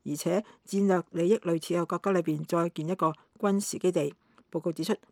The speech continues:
巴基斯坦有允許其他國家駐軍嘅先例。喺極具爭議嘅南中國海問題上面，報告稱中國已經大大增強咗喺南中國海嘅軍力。截至二零一六年年底，中國喺南中國海嘅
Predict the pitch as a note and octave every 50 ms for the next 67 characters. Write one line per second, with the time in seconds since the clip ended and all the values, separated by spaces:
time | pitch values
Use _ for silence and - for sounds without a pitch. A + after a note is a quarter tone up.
0 | _ _ - F3+ F#3 F#3 - F3 E3+ F#3 D3 E3+ F#3 - - _ _ - E3+ D#3+
1 | E3 E3 E3 D#3+ D#3+ E3+ F3 - - C#3+ E3+ F#3+ - - - - D#3 F#3+ F#3+ G3
2 | F#3+ - F3 D#3+ - - F#3 F3+ F#3 F3+ - - D#3 D#3 D3+ - F#3+ F3+ F3+ F3
3 | E3 D#3+ D3+ - - F#3 F3 E3+ D#3 D3+ D#3 - _ - - - - - _ _
4 | - D#3 D#3 D#3+ F3 F#3 - D3+ - _ - D3 D3+ D#3+ - - G3 G3 F3+ D#3+
5 | D3+ D#3 D#3+ D#3 C3+ - C3+ C#3+ - G3 G3 F#3+ E3 D#3+ F3 E3 F3+ D#3+ D#3 -
6 | - - D3 E3 E3+ D#3+ - - - _ _ F3+ E3+ D#3 E3+ E3 E3+ - - G3
7 | G3 F#3+ - F#3+ F#3+ F#3+ - F3 D#3 - - - C#3+ D3 D#3 - F#3+ F#3+ - -
8 | - - _ _ E3 E3 E3 F3 E3 F3 - A3+ A3+ A3+ G#3+ - C#3+ D3 D#3 E3+
9 | F#3+ F#3+ D#3 D3+ F#3 F3+ D3 - C#3+ D3 - G3 G3 F#3+ - F3+ E3+ - - D3
10 | C#3+ C#3+ E3 F#3 - D#3 D#3 - - F3 F3 E3+ - - - - - - _ _
11 | - F3+ E3 - F3+ F3+ F3 E3 E3 D#3+ D3+ C#3+ D#3 E3+ F#3+ F#3 - - D#3 D3
12 | C#3 C#3 C#3+ C#3+ D3 D3+ C#3+ F3 G3 - - _ _ - _ - B3 B3 A3+ G3+
13 | E3+ F3+ F3+ G#3 G3+ E3 D3 D3 G3 G3+ G3+ G#3 - - E3 D#3+ D#3 F3+ F#3+ -
14 | E3 D#3+